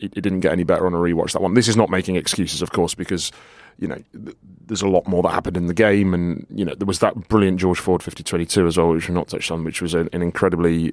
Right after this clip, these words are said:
uplifting moment and really the match-winning moment. Um, but yeah, I mean, they were, England were hamstrung, weren't they? They were hamstrung by half-time, and, you know, these things should be out of their control,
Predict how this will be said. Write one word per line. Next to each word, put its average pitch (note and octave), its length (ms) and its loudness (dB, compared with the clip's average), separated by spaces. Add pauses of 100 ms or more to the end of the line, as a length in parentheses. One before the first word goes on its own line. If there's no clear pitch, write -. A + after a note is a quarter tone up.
(160)
uplifting G2 500 0
moment F2 380 2
and E2+ 340 0 (160)
really F2+ 400 2
the E2+ 80 2
match-winning F2 440 -2
moment. D#2+ 360 2 (1300)
Um, F#2 540 2 (440)
but F#2 280 2
yeah, G2 300 0
I G2 60 0
mean, F#2+ 220 -2
they G2+ 140 4
were, G#2 220 6 (200)
England F#2+ 280 0
were F2+ 100 2
hamstrung, F2+ 720 -2 (580)
weren't F#2 220 -4
they? F2 160 -6
They G2+ 160 2
were F#2+ 120 4
hamstrung G2 400 0
by F2 140 4
half-time, F2+ 680 0
and, F2 380 -6 (100)
you G2 120 -4
know, E2+ 120 -4
these F#2 340 0
things F#2+ 180 -2
should G2+ 140 2
be G2 100 2
out F2 160 2
of D#2+ 100 -6
their F2+ 140 2
control, E2+ 600 -2